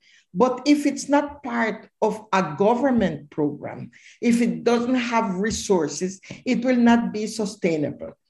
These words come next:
So the combination of policies, programs, resources,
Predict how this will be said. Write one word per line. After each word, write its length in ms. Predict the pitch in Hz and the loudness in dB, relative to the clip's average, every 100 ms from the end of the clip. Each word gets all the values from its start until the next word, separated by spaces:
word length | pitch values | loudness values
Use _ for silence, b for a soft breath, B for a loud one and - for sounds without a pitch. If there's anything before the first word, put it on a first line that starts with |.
| _ | _
So 200 | - 247 | -2 2
the 220 | 214 226 | 2 2
combination 1040 | 233 294 330 294 247 240 247 240 - 208 170 | 2 0 2 2 2 0 -2 -8 -4 -4 -4
of 200 | 147 - | -8 -2
policies, 680 | 220 202 175 - 156 143 - | 2 2 0 -4 -6 -6 -8
programs, 680 | - 214 202 151 147 139 190 | 2 4 4 0 -4 -4 -2
resources, 760 | 233 - 170 131 - 123 117 | -2 0 -2 -2 -6 -12 -12